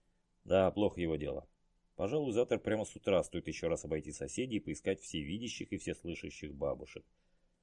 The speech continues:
Может, все-таки кто-то заметил парня, выходящего от домработницы до половины седьмого.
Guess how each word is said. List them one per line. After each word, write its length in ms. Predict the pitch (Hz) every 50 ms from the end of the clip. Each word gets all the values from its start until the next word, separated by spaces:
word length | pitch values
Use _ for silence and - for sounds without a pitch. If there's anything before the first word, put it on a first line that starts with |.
| _ _
Может, 260 | - 110 110 104 - -
все-таки 320 | - 113 107 - - -
кто-то 280 | - - 104 98 95 85
заметил 400 | 92 87 90 107 120 113 101 80
парня, 320 | - 85 82 80 78 78
выходящего 500 | 76 76 - 82 80 80 76 - 78 76
от 80 | 76 76
домработницы 600 | 80 78 80 80 80 76 - - - - - 85
до 260 | 71 76 92 101 90
половины 480 | - - 82 80 73 73 80 87 87 80
седьмого. 540 | - 85 80 78 73 73 67 62 64 -